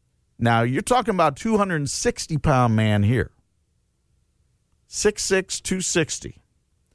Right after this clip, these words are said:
He ran the forty in four seven. And, again, catching everything in sight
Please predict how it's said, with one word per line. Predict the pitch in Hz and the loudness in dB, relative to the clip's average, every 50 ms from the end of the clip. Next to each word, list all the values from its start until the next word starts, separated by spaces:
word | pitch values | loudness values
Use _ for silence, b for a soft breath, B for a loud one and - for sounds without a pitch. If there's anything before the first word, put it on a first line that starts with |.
| _ _ _ _ _ _ | _ _ _ _ _ _
He | _ - 175 220 | _ -2 2 2
ran | 240 240 247 240 233 220 | 4 4 4 4 4 2
the | 196 190 | 2 0
forty | - - - 185 185 185 170 170 175 175 | 0 2 2 4 4 4 2 0 -2 -4
in | - - 143 135 123 113 | -4 -2 0 0 0 0
four | - - - 165 170 175 180 170 | -2 -4 0 2 2 2 2 2
seven. | - - - 156 127 101 78 69 - _ _ _ _ _ _ _ _ _ _ _ _ _ _ _ _ _ _ _ _ _ _ _ _ _ _ _ _ _ _ _ _ _ _ _ _ _ _ _ _ _ | -2 0 2 2 2 2 0 -4 -12 _ _ _ _ _ _ _ _ _ _ _ _ _ _ _ _ _ _ _ _ _ _ _ _ _ _ _ _ _ _ _ _ _ _ _ _ _ _ _ _ _
And, | - 175 196 196 175 156 156 165 180 185 - - _ _ _ _ _ _ _ _ _ _ _ _ _ _ _ _ | 0 0 2 2 2 2 2 2 0 -2 -6 -10 _ _ _ _ _ _ _ _ _ _ _ _ _ _ _ _
again, | - 123 139 127 151 175 190 170 131 113 113 - | -2 -2 -2 0 0 0 2 2 2 0 -2 -6
catching | - - 185 175 - - 170 156 151 | -2 -2 0 0 0 -2 0 2 2
everything | 139 135 135 156 156 - 151 151 143 143 | 2 2 2 0 0 0 0 0 2 2
in | 143 139 | 0 0
sight | - - - 120 92 92 80 - - | -2 0 0 2 2 2 0 -4 -8